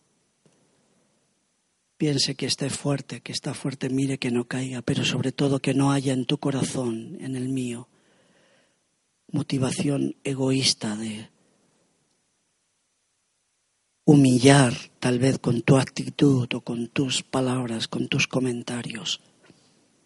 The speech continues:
al que no es tan fuerte como tú,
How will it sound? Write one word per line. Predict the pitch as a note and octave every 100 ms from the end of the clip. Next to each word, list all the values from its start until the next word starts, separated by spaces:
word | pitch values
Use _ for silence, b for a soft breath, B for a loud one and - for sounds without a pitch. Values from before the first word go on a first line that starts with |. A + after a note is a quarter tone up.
| _ _ _ _ _ _ -
al | B2
que | C3
no | B2 C3+
es | B2+ -
tan | A2+
fuerte | - C3 - C3+
como | - A#2
tú, | - B2+